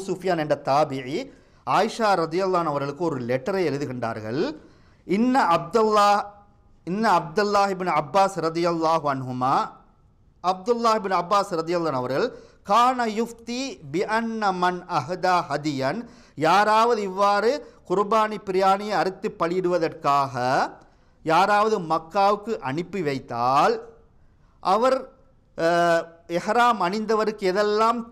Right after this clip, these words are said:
தடையோ அவைகள் அனைத்தும் இவருக்கும் தடை என்பதாக அப்துல்லா பின் அப்பாஸ் ரதியல்லாஹு அன்ஹு அவர்கள் ஃபத்வா கொடுக்கின்றார்கள்.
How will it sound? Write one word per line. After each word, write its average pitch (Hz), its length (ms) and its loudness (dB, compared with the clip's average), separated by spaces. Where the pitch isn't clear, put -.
தடையோ 190 640 2
அவைகள் 240 480 0
அனைத்தும் 233 460 -2
இவருக்கும் 247 600 -2
தடை 247 360 0
என்பதாக 220 840 -2
அப்துல்லா 208 560 0
பின் 196 100 -4
அப்பாஸ் 196 400 -2
ரதியல்லாஹு 180 520 0
அன்ஹு 156 140 -4
அவர்கள் 233 220 -4
ஃபத்வா 254 420 -4
கொடுக்கின்றார்கள். 139 640 -4